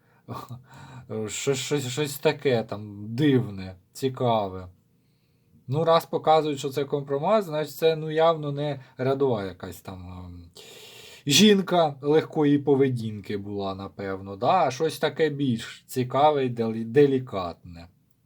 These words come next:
якщо так. Що прям Трампу прям від того хочеться відгородитись, що, щось, щось прям гидке реально. Хм, цікаво. Ну, мало того, Гебо падає. Ну, знаєте, е,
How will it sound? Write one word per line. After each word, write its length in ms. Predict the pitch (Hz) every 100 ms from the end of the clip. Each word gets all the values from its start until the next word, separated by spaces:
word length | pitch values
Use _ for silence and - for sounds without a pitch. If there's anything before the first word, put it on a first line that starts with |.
| _ _ 90
якщо 400 | 90 - - 95
так. 460 | - 85 82 _ _ _ _ _ _ _ _ _ _
Що 180 | - 143
прям 400 | 143 143 170 147 - -
Трампу 460 | 151 156 175 160 147
прям 340 | 143 151 139
від 160 | 135 131
того 240 | 160 135
хочеться 560 | 135 131 - - 131 123
відгородитись, 1000 | 123 127 131 127 165 170 135 127 - 107 101 95
що, 480 | - 101 104 101 95 92
щось, 240 | 95 131 127
щось 300 | - 147 143
прям 340 | 147 147 143 - -
гидке 640 | 117 151 143 - 123 151
реально. 640 | 131 110 92 90 82 87 - _ _ _ _ _ _ _ _ _ _ _ _ _ _ _ _ _ -
Хм, 80 | 143 - _ _ _ _ _ _ _
цікаво. 420 | - 139 135 113 - - 165
Ну, 100 | 233
мало 240 | 285 285
того, 220 | 294 262
Гебо 280 | 277 247 208
падає. 420 | 196 180 147 135
Ну, 100 | 160
знаєте, 400 | 160 214 233 196
е, 360 | 160 - -